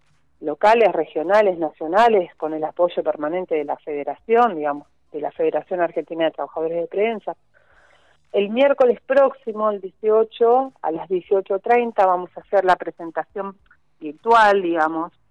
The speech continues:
de este proyecto de ordenanza a través de nuestro canal de YouTube, Sindicato de Prensa Tandil, para que lo pueda seguir cualquiera.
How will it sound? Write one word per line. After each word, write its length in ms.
de 180
este 200
proyecto 460
de 60
ordenanza 680
a 60
través 280
de 80
nuestro 320
canal 320
de 140
YouTube, 560
Sindicato 460
de 100
Prensa 400
Tandil, 560
para 200
que 100
lo 100
pueda 320
seguir 260
cualquiera. 640